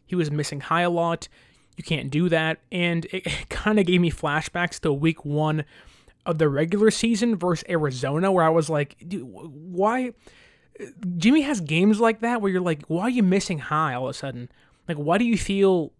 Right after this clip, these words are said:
antsy or amped up?" And one thing I realized about Jimmy is in big pressure moments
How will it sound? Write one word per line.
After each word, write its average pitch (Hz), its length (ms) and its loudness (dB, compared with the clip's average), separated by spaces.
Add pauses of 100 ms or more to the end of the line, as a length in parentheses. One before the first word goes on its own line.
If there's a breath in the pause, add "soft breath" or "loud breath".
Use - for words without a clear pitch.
(200)
antsy 175 440 0
or 135 40 -6
amped 156 300 -6
up?" - 240 0 (500 soft breath)
And 185 320 0 (1600)
one 185 420 -2
thing 320 260 -2
I 220 40 2
realized 185 500 0
about 147 300 -4
Jimmy 139 420 -4 (960 soft breath)
is 170 540 2 (200)
in 175 320 2
big 226 340 0
pressure 233 360 2
moments 156 760 -2